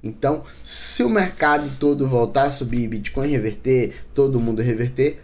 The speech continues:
a gente vai explodir na alta, vai romper topo, vai cortar zero, vai fazer de tudo.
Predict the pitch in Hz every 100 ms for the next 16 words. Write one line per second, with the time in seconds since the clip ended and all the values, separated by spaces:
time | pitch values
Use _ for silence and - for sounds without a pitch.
0 | - 127 131 131 127 117 131 - 123 113
1 | 117 113 98 113 117 107 120 101 113 104
2 | 101 110 - 104 107 104 98 - - 101
3 | 101 98 98 95 98 113 101 101 107 104
4 | 110 139 143 - 127 104 131